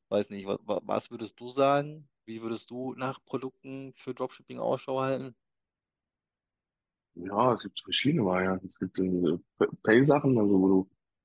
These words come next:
Speaker 2: Geld bezahlst für Programme, wo du dann halt quasi, äh, Droppy Spy, Ads Spy, Helium zehn, gibt's ein paar, äh, wo du halt quasi Geld bezahlst und dann kannst du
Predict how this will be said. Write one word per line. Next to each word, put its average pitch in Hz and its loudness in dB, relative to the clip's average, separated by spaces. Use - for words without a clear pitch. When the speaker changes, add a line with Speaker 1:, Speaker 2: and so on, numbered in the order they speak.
Speaker 2:
Geld 120 4
bezahlst 131 2
für 95 -4
Programme, 123 0
wo 98 -4
du 98 -6
dann 95 -4
halt 92 -6
quasi, 92 4
äh, 82 2
Droppy 101 4
Spy, 92 4
Ads - -6
Spy, 92 0
Helium 95 -4
zehn, 95 -2
gibt's - -8
ein 101 -2
paar, 104 2
äh, 92 -6
wo 92 -2
du 95 0
halt 90 -2
quasi 90 -4
Geld 117 0
bezahlst 104 -2
und 92 -8
dann 90 -8
kannst 92 -6
du 92 2